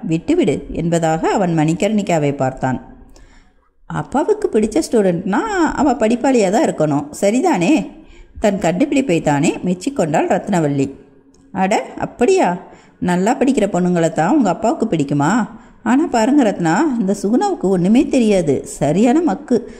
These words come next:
சொல்லி கொடுக்கறத புரிஞ்சிக்கவே மாட்டா. ஆனாலும் பாருங்க, சாருக்கு அவரை ரொம்ப பிடிச்சு போயிருச்சு. அதனால அவளை ஒரு நாள் லைப்ரரிக்கு வர சொல்லி,"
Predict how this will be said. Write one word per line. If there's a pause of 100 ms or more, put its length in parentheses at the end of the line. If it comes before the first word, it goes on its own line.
(120)
சொல்லி
கொடுக்கறத
புரிஞ்சிக்கவே
மாட்டா. (440)
ஆனாலும்
பாருங்க, (180)
சாருக்கு
அவரை
ரொம்ப
பிடிச்சு
போயிருச்சு. (340)
அதனால (300)
அவளை
ஒரு
நாள் (300)
லைப்ரரிக்கு
வர
சொல்லி,"